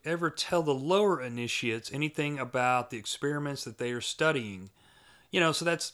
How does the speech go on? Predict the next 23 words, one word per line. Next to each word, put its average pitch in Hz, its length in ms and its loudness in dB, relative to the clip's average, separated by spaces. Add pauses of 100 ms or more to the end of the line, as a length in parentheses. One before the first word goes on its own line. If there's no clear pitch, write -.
kind 143 180 -4
of 139 60 -4
the 135 60 -4
same 127 340 -2
with 123 120 -4
Freemasonry. 113 680 -6
You 120 120 -6
don't 135 200 -6
talk 135 320 2
about, 120 540 0 (720)
you 123 140 -8
know, 113 100 -6
the 113 100 -6
degrees 120 840 -4
with 127 340 -6
lower 131 380 0
degree 127 340 -6
members. 135 560 -2 (1600)
Talking 185 280 6
about 147 300 8
the 127 100 -2
celestial 151 800 2
sanctum, 117 880 -4